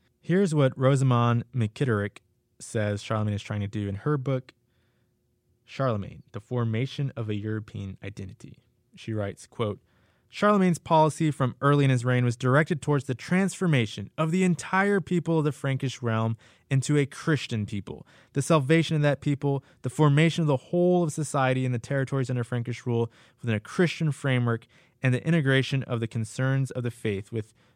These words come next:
those of society as a whole," end quote. So Charlemagne is really trying to re-engineer the whole society.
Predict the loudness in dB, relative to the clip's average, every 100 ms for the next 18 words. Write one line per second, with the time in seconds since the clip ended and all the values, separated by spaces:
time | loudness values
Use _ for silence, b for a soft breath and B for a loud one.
0 | _ 2 2 0 -4 -4 -4 -4 -6 -8
1 | -8 -4 -4 -4 -2 -2 -4 -14 _ _
2 | _ -10 -10 -16 -20 _ _ _ _ _
3 | _ _ _ _ _ _ _ _ _ 0
4 | 4 4 0 0 2 4 6 6 6 4
5 | 2 2 -2 -6 -2 0 0 -2 -4 -4
6 | -4 -4 -4 -2 0 0 0 0 0 -2
7 | -6 -6 -2 0 0 0 -2 -6 -4 -4
8 | -4 -8 -16